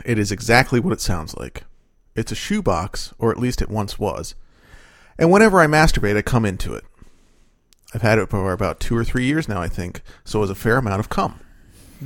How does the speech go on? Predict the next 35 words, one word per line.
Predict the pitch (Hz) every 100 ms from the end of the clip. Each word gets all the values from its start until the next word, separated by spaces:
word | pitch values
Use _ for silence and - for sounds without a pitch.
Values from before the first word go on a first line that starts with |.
| - -
It | 113 -
smells | 127 151
atrocious, | 147 - 117 104 131 - - - - -
and | 113
I | 113
tried | - 175
to | 127
burn | 120 135
it | -
once. | 71 - - - _ - - - -
When | 120 120
I |
lit | 127 170
it |
on | 143 127
fire, | - 107 104
it |
was | 92 -
too | 160
damp | 160 101 98
due | -
to | 104
the | 98
cum, | - 190 180 110 135 - - - - _ _
and | 120 117
it |
simply | - 139 - 110
sizzled | - 143 131 113
and | 104
didn't | 107
manage | 92 101 98
to | 80
actually | 95 - 95
light | 85 90
up. | 87 -